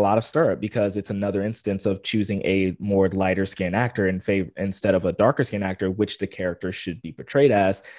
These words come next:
Because again, it's all about empathy for the experiences of other people. People with darker skin, whether they are Black or, uh, in the Lati-, Latinx community,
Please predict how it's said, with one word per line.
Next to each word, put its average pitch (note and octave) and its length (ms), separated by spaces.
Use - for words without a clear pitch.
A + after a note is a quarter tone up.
Because A2+ 480
again, G2+ 480
it's - 120
all G#2+ 140
about G#2+ 320
empathy G2+ 400
for F#2+ 180
the F2+ 140
experiences F2+ 600
of F#2 180
other E2 160
people. D#2+ 360
People C#3+ 360
with B2 220
darker G#2 300
skin, G#2+ 420
whether G#2 240
they F#2+ 160
are E2+ 140
Black F#2+ 580
or, F#2+ 480
uh, F#2 240
in F#2 100
the F#2 140
Lati-, - 340
Latinx F#2+ 420
community, A#2+ 520